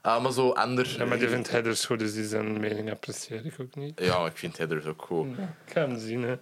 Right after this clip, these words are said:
Speaker 1: Ja,
Speaker 2: Ik heb een
Speaker 1: ja.
Speaker 2: ticket voor.
Speaker 1: Nee, maar dat, er zat, er zat een video tussen, ik weet niet meer van wie.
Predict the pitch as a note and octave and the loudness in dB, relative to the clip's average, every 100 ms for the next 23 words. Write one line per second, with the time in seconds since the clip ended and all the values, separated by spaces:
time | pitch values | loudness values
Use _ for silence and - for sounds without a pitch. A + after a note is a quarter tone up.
0 | - F#2 F2 F#2 C#3+ C3+ - E2 G2+ B2+ | 0 2 4 4 0 -4 -2 0 0 -2
1 | - C3 A2+ - - - G#2+ A#2+ C#3 B2+ | -6 -8 -8 -12 -20 -10 2 4 6 4
2 | - A2 A2+ A2+ A2 G#2+ A2 - F#2+ _ | 2 4 4 6 4 4 2 0 -10 _
3 | - _ - A2 G2+ E2 A2 A#2+ A#2+ A#2+ | -20 _ -4 -2 -2 -6 -10 -2 -2 -2
4 | F#2+ - G#2 A#2+ A#2 C3 A#2+ - F#2 G2 | -6 -6 0 4 2 0 -4 -2 -2 0
5 | A2+ A2 F#2 F2 F2 A2 | 2 2 2 2 2 0